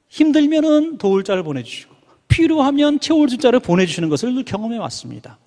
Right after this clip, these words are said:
그러니까 갖춰놓고 하려고 하지, 할 필요가 없다는 걸 알아요. 여러분, 삶도 마찬가지라고 생각해요. 미리 십 년 후, 이십 년 후까지 계획을 세운다 할지라도 하나님이 도와주지 않으면 무슨 소용이 있습니까?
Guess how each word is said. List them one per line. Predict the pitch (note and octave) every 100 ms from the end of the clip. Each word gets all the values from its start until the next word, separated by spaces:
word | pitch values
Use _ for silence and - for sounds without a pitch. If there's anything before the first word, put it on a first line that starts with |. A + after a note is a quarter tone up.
| _ _ _ _ _ _ _ _ _ _ -
그러니까 | D4+ D#4 F4
갖춰놓고 | E4 - - G#3 - - E4 E4+ - D4+
하려고 | - E4 D4+ C#4+ B3+
하지, | - - C4+ D4+ D4
할 | - D#4+
필요가 | - F4+ C4
없다는 | - A3+
걸 | A3 G#3
알아요. | C3 B2+ - _ _ _ _ _ _ _ _ _ _ - -
여러분, | C#4 F4+ F4+
삶도 | - - F4 F#4+
마찬가지라고 | A#3+ - C4 B3+ B3 B3+ A#3+
생각해요. | B3 G#3+ - C#3+ D3 _ _ _ _ _ _ _ _ _
미리 | G3+ C#4+ E4+
십 | - E4
년 | F4 F4+
후, | E4 D#4
이십 | D4 F#4
년 | F#4
후까지 | F4+ - D4 D#4+
계획을 | - C#4+ E4 E4+
세운다 | - D4 C4+
할지라도 | B3 G#3+ F#3+ D#3+ E3 F3+ - _ _ -
하나님이 | - D#4+ D4 D4+
도와주지 | - G#3+ G3 G3+
않으면 | E3 F3+ E3
무슨 | D3+ D4
소용이 | C#4 C4+ C#4+
있습니까? | C#4 - C#3+ B2+ D3